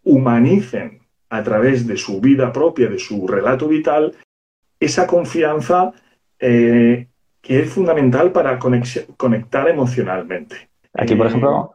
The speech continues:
Speaker 2: perdona, ¿eh? Aquí, por ejemplo, es importante, a ver qué opinas tú. Yo soy defensor ahora mismo de, de la autenticidad. ¿Por qué? Porque cuando alguien se trabaja una marca personal o cuando ves gente que ya está posicionada con su marca, se vende que es un superhombre o una supermujer, ¿no?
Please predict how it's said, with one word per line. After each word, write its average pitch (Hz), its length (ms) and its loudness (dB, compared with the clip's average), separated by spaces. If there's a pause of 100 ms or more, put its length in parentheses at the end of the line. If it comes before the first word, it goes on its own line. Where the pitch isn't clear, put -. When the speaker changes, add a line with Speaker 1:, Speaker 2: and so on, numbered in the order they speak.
(120)
Speaker 2:
perdona, 110 380 2
¿eh? - 40 -2
Aquí, 107 160 0
por 120 120 0
ejemplo, 127 260 0
es 131 80 -4
importante, 123 680 0 (520)
a 101 60 2
ver 113 100 2
qué 135 60 2
opinas 110 320 0
tú. 90 240 -6
Yo 107 120 -2
soy 131 140 0
defensor 123 500 0
ahora 117 160 0
mismo 123 480 -2
de, 98 760 2
de 98 220 -2
la 101 60 2
autenticidad. 95 640 0 (300)
¿Por 98 180 -4
qué? 107 300 -2 (280)
Porque 101 200 0
cuando 107 220 0
alguien 120 180 2
se 120 100 -2
trabaja 120 240 -2
una 113 120 2
marca 113 240 0
personal 113 300 -2
o 107 60 -2
cuando 101 220 2
ves 117 160 2
gente 117 320 -2
que 98 80 -2
ya 104 80 2
está 104 180 -2
posicionada 110 420 -2
con 107 100 0
su 107 120 -8
marca, 120 420 -2
se - 140 -4
vende 110 260 0
que 113 80 4
es 117 120 -2
un 113 140 -8
superhombre 117 520 0
o - 20 4
una 113 140 0
supermujer, 95 720 -2
¿no? 175 160 -4